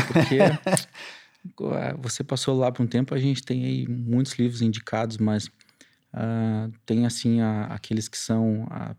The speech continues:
Speaker 1: pilares na minha vida, assim, de inspiração.
Speaker 2: Uhum.
Speaker 1: Não que eu tenha transformado os livros em verdades absolutas, né, mas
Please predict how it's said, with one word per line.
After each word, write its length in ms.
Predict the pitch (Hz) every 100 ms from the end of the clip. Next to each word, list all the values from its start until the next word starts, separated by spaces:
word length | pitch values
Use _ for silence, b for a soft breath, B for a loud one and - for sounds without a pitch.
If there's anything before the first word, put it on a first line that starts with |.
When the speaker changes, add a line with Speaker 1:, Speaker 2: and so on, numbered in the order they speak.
| -
Speaker 1:
pilares 520 | 113 104 117 117 107
na 80 | 104
minha 200 | 107 98
vida, 240 | 104 107
assim, 220 | 98 -
de 120 | 104
inspiração. 680 | 107 - - 101 - - 113 117 B
Speaker 2:
Uhum. 280 | 110 101 110 B B -
Speaker 1:
Não 180 | 107 120
que 80 |
eu 40 | 139
tenha 200 | 131 127
transformado 800 | 127 127 - 120 110 117 127 117
os 80 |
livros 260 | 107 110 117
em 180 | 110 107
verdades 460 | 104 107 110 113
absolutas, 800 | 110 101 - 101 110 127 131 95
né, 160 | 95 98
mas 300 | 117 98 104